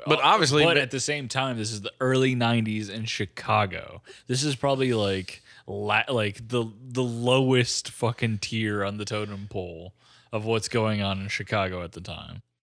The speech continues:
Speaker 1: Yeah, but still, you think if it had to deal with, like, kids and shit like that, people would have been like, "Okay, we need to get,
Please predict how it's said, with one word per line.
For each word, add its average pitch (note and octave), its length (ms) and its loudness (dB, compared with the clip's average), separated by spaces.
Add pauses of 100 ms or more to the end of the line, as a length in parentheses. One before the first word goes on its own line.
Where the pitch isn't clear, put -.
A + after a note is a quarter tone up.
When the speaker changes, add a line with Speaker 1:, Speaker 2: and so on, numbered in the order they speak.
(300)
Speaker 1:
Yeah, A3+ 160 6
but C3+ 160 4
still, D3+ 320 6
you D3+ 200 -2
think B2 260 0
if A2 80 0
it A2+ 60 -2
had D#3+ 160 4
to C3+ 60 -6
deal C#3+ 180 4
with, C3 160 2
like, A2+ 220 0 (280)
kids A#2+ 480 4
and G2 100 -2
shit B2+ 220 2
like A2+ 140 4
that, A2+ 280 2 (680)
people D3+ 200 2
would C3+ 100 2
have C3 60 0
been B2+ 180 4
like, A#2+ 240 0
"Okay, B2 220 2
we A#2 140 2
need A2+ 100 -2
to G#2+ 60 -6
get, A2 220 -4